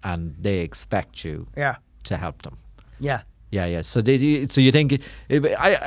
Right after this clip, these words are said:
Speaker 1: I suppose China's been getting there for a long time, but do you think they're getting
Speaker 2: Well, I think they're, they're,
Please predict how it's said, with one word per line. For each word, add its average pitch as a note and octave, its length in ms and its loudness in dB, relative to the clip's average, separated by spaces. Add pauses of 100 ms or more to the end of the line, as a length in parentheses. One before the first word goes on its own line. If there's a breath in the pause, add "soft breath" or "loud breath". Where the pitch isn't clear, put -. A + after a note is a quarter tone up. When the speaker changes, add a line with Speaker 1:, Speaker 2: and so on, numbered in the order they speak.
Speaker 1:
I E3 40 -4
suppose F#3+ 260 4
China's E3+ 320 6
been D3+ 120 4
getting C#3 220 6
there B2+ 140 8
for C3+ 120 2
a A#2+ 40 6
long A#2+ 240 4
time, A#2+ 460 2
but F2+ 180 -2
do A#2+ 80 0
you G#2+ 60 4
think F3 180 -2
they're G3+ 80 0
getting G3 600 -6 (360 soft breath)
Speaker 2:
Well, G#3+ 120 0
I A#3+ 60 2
think E4 380 -6
they're, A#3 420 4 (220)
they're, F3+ 560 4